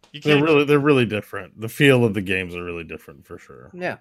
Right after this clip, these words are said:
Speaker 3: there's a reason why I would be
Speaker 2: Yeah.
Speaker 3: excited for Diablo despite being a current WoW player. Like,
Speaker 2: Yeah.
Speaker 3: there, there is a difference there. But, you know,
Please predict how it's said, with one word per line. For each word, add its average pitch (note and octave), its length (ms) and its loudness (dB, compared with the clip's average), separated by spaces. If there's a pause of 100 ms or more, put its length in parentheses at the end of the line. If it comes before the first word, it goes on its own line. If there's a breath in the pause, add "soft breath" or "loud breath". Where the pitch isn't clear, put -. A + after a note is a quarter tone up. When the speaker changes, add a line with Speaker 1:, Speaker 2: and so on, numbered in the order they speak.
(140)
Speaker 3:
there's D3 280 -4
a D#3+ 100 -4
reason D3 640 -6
why C3+ 300 2
I C3 100 0
would B2+ 240 -10
be B2+ 80 -10
Speaker 2:
Yeah. B2+ 100 -6
Speaker 3:
excited B2+ 520 -8
for C3 180 -8
Diablo C3+ 560 -8
despite A#2 460 -10
being A#2+ 220 -10
a A#2+ 60 -10
current A#2 380 -12
WoW A#2+ 260 -6
player. F2 480 -18 (120)
Like, G#2 260 -14 (400)
Speaker 2:
Yeah. F2 120 -20 (120)
Speaker 3:
there, A#2+ 240 -8
there B2+ 220 -8
is B2+ 120 -8
a B2 100 -6
difference A#2 520 -12
there. F#2 340 -12
But, A#2+ 320 -12
you E4+ 160 -14
know, G3+ 320 -6